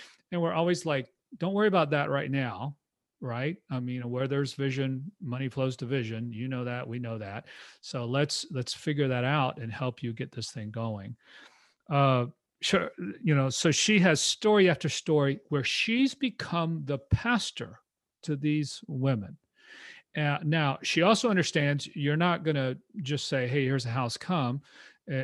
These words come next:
it's a relationship. So her ministry predominantly is these houses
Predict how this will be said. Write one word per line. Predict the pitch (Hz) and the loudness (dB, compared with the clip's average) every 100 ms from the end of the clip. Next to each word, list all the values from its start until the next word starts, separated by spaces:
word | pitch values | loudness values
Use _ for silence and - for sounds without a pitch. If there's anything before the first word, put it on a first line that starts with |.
| - | -2
it's | 139 135 | -4 -4
a | |
relationship. | 117 131 147 151 151 120 110 95 | -2 2 2 2 0 -4 -6 -10
So | - - 131 | -10 -4 -2
her | 113 196 | 0 2
ministry | 202 180 170 - 156 | 4 2 2 0 -4
predominantly | - 131 139 147 156 156 147 143 127 | -2 -2 0 2 0 0 -2 -2 -6
is | 113 | -8
these | - 110 | -8 -8
houses | - 165 160 151 160 147 | -2 2 2 2 0 -2